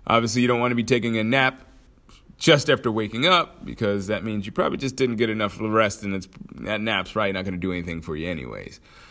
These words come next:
So the optimal time to take a nap is between twelve and two P M. That is when your bo-, your brain is least uh, adept to doing, uh, whatever you're trying to do. It's like we have to, it's almost like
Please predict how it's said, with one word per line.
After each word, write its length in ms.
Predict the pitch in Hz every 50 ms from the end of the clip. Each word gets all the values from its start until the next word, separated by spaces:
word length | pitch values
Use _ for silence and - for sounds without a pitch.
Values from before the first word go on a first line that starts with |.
| - -
So 180 | - - 156 156
the 80 | 151 156
optimal 460 | 180 202 202 - 175 170 160 147 135
time 300 | - 139 131 127 127 120
to 60 | 110
take 180 | 101 127 117 110
a 60 | 110
nap 280 | 107 107 104 104 -
is 80 | 104 98
between 480 | 92 - 92 - 98 98 95 95 90 -
twelve 680 | - - - - 123 135 139 143 147 151 151 147 147 - - - -
and 240 | 110 104 101 98 -
two 260 | - - 117 113 107
P 260 | 101 - 101 95 92
M. 260 | 87 80 76 73 80
That 200 | 92 104 110 117
is 100 | 120 110
when 140 | 113 120 110
your 140 | 104 104 101
bo-, 300 | 92 90 107 107 110 104
your 200 | 98 101 98 95
brain 420 | 85 87 104 107 110 110 110 104
is 220 | 98 92 92 87 95
least 420 | 107 117 123 123 120 - - - - - - - - - - - - - - -
uh, 340 | - 90 92 87 80 73 - -
adept 640 | - - 107 98 90 85 82 123 123 117 104 - -
to 140 | - - 120
doing, 580 | 101 90 117 117 113 113 110 110 110 107 110 107
uh, 180 | 107 101 98
whatever 540 | 101 101 95 104 110 110 110 107 101 107 107
you're 180 | 104 101 101 95
trying 300 | - 110 104 104 101 98
to 60 | 92
do. 400 | 87 87 104 104 104 104 104 101
It's 180 | 98 80 -
like 260 | 104 98 95 95 - -
we 280 | 98 101 101 101 101
have 180 | 104 101 98 -
to, 100 | - 101
it's 320 | 98 90 90 101 95 - 107
almost 300 | 110 113 110 110 107 110
like 300 | 107 101 95 92 90